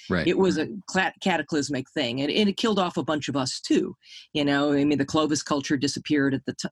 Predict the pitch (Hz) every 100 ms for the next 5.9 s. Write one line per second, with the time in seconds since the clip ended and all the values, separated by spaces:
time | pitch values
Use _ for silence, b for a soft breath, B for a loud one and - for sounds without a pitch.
0 | 127 - 156 139 - 143 135 135 127 -
1 | 151 156 135 123 - 165 170 - 202 -
2 | B B B B B _ _ _ b _
3 | 185 202 180 208 185 185 208 320 - 147
4 | 139 135 - _ _ _ _ _ 165 170
5 | 165 170 190 180 165 165 156 180 185